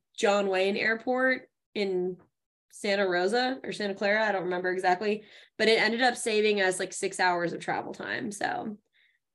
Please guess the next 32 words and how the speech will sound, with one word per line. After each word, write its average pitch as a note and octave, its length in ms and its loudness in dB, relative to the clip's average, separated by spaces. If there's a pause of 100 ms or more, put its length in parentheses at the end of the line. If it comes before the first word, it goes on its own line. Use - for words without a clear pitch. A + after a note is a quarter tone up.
that G3+ 120 4
was G3 120 2
a, F#3+ 260 6
it G3 40 2
was G3+ 80 4
a F3+ 80 6
one A3+ 240 4
eight B3 180 4
hundred A3+ 720 2
American G#3 480 2
Airlines G3+ 580 2
phone G3+ 300 -4
call F#3 480 6
at, F3+ 240 0
like, F3+ 160 -4
six - 280 -4
P G3+ 200 -2
M F3+ 220 0
to F3+ 60 0
swap F#3 340 -4
our F3 100 0
flight F3 260 -4
for F#3+ 60 -6
the F3+ 80 -2
next E3+ 200 -6
day. F3 380 -2
And F3 140 -2
it F3+ 100 -2
was F#3+ 300 -4
so F#3 340 -4
worth E3 320 -4
it. G#2+ 320 -10